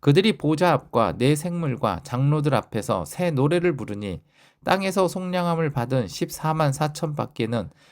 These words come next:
능히 이 노래를 배울 자가 없더라. 사람들은, 이 사람들은 여자와 더불어 더럽히지 아니하고 순결한 자라.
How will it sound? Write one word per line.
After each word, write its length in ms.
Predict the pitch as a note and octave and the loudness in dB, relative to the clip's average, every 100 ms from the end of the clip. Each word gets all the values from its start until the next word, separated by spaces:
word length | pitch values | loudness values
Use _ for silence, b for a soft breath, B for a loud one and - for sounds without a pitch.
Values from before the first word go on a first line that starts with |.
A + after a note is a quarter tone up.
| b | b
능히 360 | B2 D#3 F3 E3+ | 2 2 4 2
이 60 | E3 | 2
노래를 420 | C3+ D#3+ E3 E3 | 4 4 2 0
배울 260 | C3+ C#3 | 2 0
자가 220 | C#3 C#3+ D#3 | 0 -2 -2
없더라. 460 | C#3+ F#2 F2 D#2+ _ _ _ b b b | -4 -6 -8 -10 _ _ _ b b b
사람들은, 680 | - G3 G3+ F#3+ F#3 E3 - - | 0 2 2 0 0 -2 -4 -4
이 100 | D3+ | 0
사람들은 680 | F3+ F3+ F3 D#3 E3 C3+ | 2 2 0 0 2 2
여자와 420 | G#2+ B2 D#3+ E3 D3 | 2 4 4 4 2
더불어 520 | A#2 A2+ A#2+ G#2+ - | -2 0 2 2 0
더럽히지 640 | - A2+ C3 - C#3+ C3+ C3+ | -4 -2 -2 -2 -4 -2 -2
아니하고 580 | F2+ A2+ F#2 E2+ F#2 - | -2 -2 -4 -4 -6 -6
순결한 540 | - F#3 F3+ F3+ F#3 | -8 -4 0 2 0
자라. 340 | A#2+ F#2 D2 | -2 -4 -4